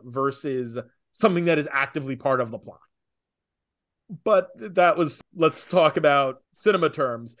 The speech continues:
uh, before we actually get into this story, which is another one of these fun little one-off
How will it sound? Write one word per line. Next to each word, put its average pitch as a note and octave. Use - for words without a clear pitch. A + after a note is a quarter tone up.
uh, C#3+
before C#3+
we D3+
actually D3
get D3
into C#3
this C3
story, A#2
which F#3
is F3
another G3
one D#3+
of E3+
these C#3+
fun F3
little D#3+
one-off C#3+